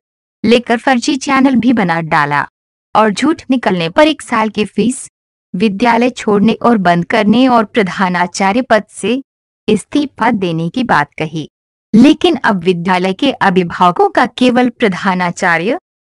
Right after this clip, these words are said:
राज कपूर की दूसरी खबर का इंतजार है कि क्या कह रहे हैं।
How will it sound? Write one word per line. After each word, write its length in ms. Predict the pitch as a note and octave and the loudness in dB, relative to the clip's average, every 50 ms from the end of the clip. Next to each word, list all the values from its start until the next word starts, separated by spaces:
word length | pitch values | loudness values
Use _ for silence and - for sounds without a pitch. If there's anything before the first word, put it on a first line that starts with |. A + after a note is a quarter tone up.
| _ _ _ _ | _ _ _ _
राज 340 | F3+ F3 G3+ F#3 F3+ F3+ - | -4 0 0 0 0 -2 -4
कपूर 440 | - - G#3+ - - C#4+ D4+ E4 E4 | -4 -4 -4 -4 -2 0 0 0 0
की 160 | - - D#4+ | 0 -2 0
दूसरी 380 | B3+ A#3 B3+ A#3+ - - C4+ C4 | 0 2 0 0 0 -2 -2 -2
खबर 460 | - - - - F3+ D#3+ E3+ F3 G#3 | -2 -6 -6 -6 -4 -2 -2 -2 -4
का 160 | A#3 - - A#3 | -2 -2 0 2
इंतजार 380 | A3 G3+ - - C4 C4+ C4+ | 2 2 4 4 4 4 2
है 160 | C#4 C4 D4+ E4+ | 2 0 -2 -2
कि 160 | - D4 C4+ | -2 -2 -4
क्या 240 | C4+ _ - D#4+ E4 F4+ - | -4 _ 0 0 0 0 -2
कह 140 | - G#3 G3+ | -4 -4 -4
रहे 260 | F3+ F3 D#3+ G3+ G3+ G3 | -4 -4 -4 -4 -4 -2
हैं। 240 | F3+ F3 D3+ C3+ | -2 -4 -6 -6